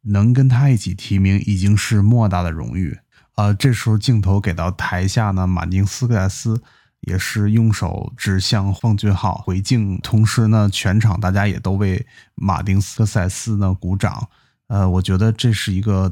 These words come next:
特别令人感动的时刻。虽然马丁斯科塞斯一把年纪了，就是也十分努力地完成了《艾尔什曼》这部电影，虽然他很遗憾没有获奖，但是电影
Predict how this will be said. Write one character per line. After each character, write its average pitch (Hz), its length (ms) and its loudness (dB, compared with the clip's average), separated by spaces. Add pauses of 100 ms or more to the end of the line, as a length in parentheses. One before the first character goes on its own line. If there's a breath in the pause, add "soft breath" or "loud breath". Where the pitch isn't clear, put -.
(120)
特 - 240 -2
别 92 340 -2
令 98 240 0
人 95 200 0
感 98 300 -4
动 101 160 -2
的 95 80 0
时 - 240 -6
刻。 92 240 -6
虽 - 240 0
然 131 200 4
马 95 180 0
丁 98 180 -2
斯 - 220 -6
科 113 140 -2
塞 98 180 0
斯 107 320 -4 (200 loud breath)
一 117 120 2
把 90 160 0
年 87 260 0
纪 101 140 0
了， 90 420 -2
就 95 120 -4
是 - 360 -8 (260)
也 95 360 -2
十 - 240 -4
分 123 240 4
努 110 160 0
力 98 160 0
地 95 120 2
完 90 220 2
成 95 200 -2
了 92 300 0
《艾 107 100 -4
尔 107 160 0
什 - 180 -4
曼》 104 240 2
这 101 80 0
部 95 140 -2
电 92 260 0
影， - 240 -6
虽 - 180 -4
然 113 140 4
他 110 200 4 (200)
很 92 180 -2
遗 87 160 -2
憾 104 240 0
没 90 180 -2
有 87 180 -2
获 110 280 -2
奖， - 320 -6 (440 soft breath)
但 101 200 0
是 90 440 -2
电 110 220 2
影 92 120 0